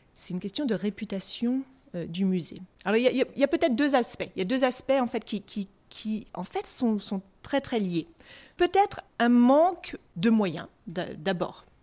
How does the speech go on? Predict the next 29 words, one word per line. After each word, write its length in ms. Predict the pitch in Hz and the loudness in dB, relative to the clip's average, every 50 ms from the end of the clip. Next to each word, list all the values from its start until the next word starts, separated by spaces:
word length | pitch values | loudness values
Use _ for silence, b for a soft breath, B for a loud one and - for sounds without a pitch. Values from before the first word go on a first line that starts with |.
| _ - | _ -8
pour 160 | - 180 - | -8 -8 -8
traiter 600 | - _ - - - - 233 220 - - 262 277 | -10 _ -12 -10 -4 -2 -2 -2 0 -2 -2 -2
ce 180 | 262 - 226 202 | -2 -2 -2 -2
genre 180 | 196 202 196 | 0 0 -2
de 80 | 190 190 | -2 -2
questions. 420 | 185 - 190 - - - 160 151 - B B B B B B | -4 -4 -6 -6 -6 -8 -12 -14 -14 B B B B B B
Le 140 | - 180 180 | -4 -4 -4
budget 420 | 170 175 240 254 233 220 254 247 | -2 -2 -2 -2 -2 -2 -2 -2
du 120 | 214 196 175 | -2 -4 -6
British 360 | 175 190 180 - 185 - - | -6 -6 -6 -4 -6 -6 -6
Museum, 460 | 180 165 156 - 170 180 175 185 233 320 381 320 190 B B B B B B B B - | -6 -6 -6 -4 -4 -4 -4 -4 -4 -6 -8 -10 -14 B B B B B B B B -12
depuis, 960 | 160 147 151 220 269 285 277 - - - - 277 269 277 277 269 262 240 - - - - - - | -10 -4 -2 0 0 0 -2 -4 -10 -8 -2 0 4 4 6 6 4 2 0 -4 -12 -20 -16 -14
alors, 180 | - 147 131 - _ _ _ _ _ _ _ _ _ - | -14 -14 -14 -16 _ _ _ _ _ _ _ _ _ -10
depuis 360 | 147 190 185 - - - - | -8 -8 -6 -6 -8 -8 -4
les 240 | 202 196 185 175 - | 0 0 0 0 0
années 200 | 196 185 185 190 | -2 -2 -2 -4
Thatcher, 460 | 180 - 185 175 - - - - 160 - 202 170 - B B B B B - | -4 -6 -8 -8 -6 -8 -8 -8 -10 -12 -14 -16 -18 B B B B B -6
et 180 | 202 214 - - _ | -6 -6 -6 -8 _
ensuite 800 | - 247 269 285 277 - - - 294 294 285 - - - - 165 | -6 -4 -4 -4 -4 -6 -4 0 0 0 0 -2 -6 -10 -8 -6
depuis 300 | 208 220 214 - - 226 | -8 -8 -6 -6 -6 -4
l'arrivée 320 | 214 196 196 190 175 202 | -4 -2 -4 -4 -4 -4
au 60 | 190 | -6
pouvoir 440 | 185 190 - 190 175 185 185 180 180 | -6 -6 -10 -8 -6 -6 -6 -6 -6
des 100 | 165 180 | -8 -10
conservateurs 760 | 180 - 175 170 - 185 170 165 165 165 - - 185 180 160 | -10 -10 -10 -10 -8 -10 -10 -10 -10 -10 -10 -10 -8 -8 -8
en 60 | 156 156 | -10 -10
deux 140 | 151 165 | -10 -8
mille 220 | 170 175 170 156 139 | -8 -8 -8 -10 -10
dix, 400 | 143 160 220 320 - - - | -10 -10 -10 -8 -8 -8 -6